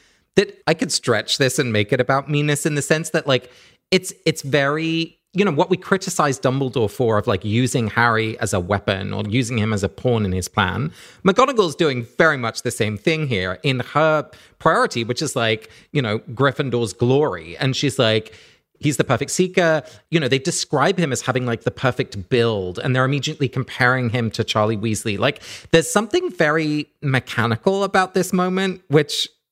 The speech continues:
I hadn't read before. Like, previously, it's this victorious moment of Harry being celebrated, but now I was like, "Oh, you're just using him to win points in your pointless, <laughs> pointless game." And I'm a big sports fan, so I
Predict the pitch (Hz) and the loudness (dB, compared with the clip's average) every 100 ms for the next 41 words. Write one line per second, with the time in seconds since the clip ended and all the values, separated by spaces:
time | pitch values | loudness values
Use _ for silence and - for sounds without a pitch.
0 | - 139 143 - - 151 156 - 117 117 | 0 2 2 -4 -4 -4 -4 0 0 0
1 | 156 - 156 156 151 117 - - - - | -2 0 0 2 0 -2 -4 -20 -20 -2
2 | 165 151 - 147 - 131 - 123 - 117 | 0 2 0 -2 0 -2 -2 -4 0 0
3 | 113 - 139 127 113 113 120 117 113 113 | 0 0 -4 -4 -6 -4 -2 -2 -2 -2
4 | 101 - 190 156 117 113 107 147 143 147 | -2 -2 0 2 2 2 0 -4 0 0
5 | 180 165 151 147 - 190 170 110 110 - | 0 0 0 -2 0 2 4 2 -2 -6
6 | - _ _ _ 139 151 254 - 104 117 | -16 _ _ _ -2 0 -2 -4 0 2
7 | 185 180 123 117 113 113 120 - - 139 | 4 2 2 2 0 -2 -4 -4 -2 0
8 | 131 127 - 156 156 - 123 113 110 - | 0 -2 0 0 -2 -2 -2 0 -2 0
9 | 135 127 117 180 - - - - - - | -2 0 -2 -2 -6 -10 -12 -12 -14 -16
10 | - - - - 180 - - - 135 147 | -20 -14 -6 0 0 0 -4 -2 -2 0
11 | 104 85 - - - - 180 185 214 233 | -4 -4 -6 -6 -6 0 2 2 2 2
12 | 202 175 - 160 - 135 123 123 127 113 | 0 -2 0 -2 0 -2 0 0 0 0
13 | 117 | -2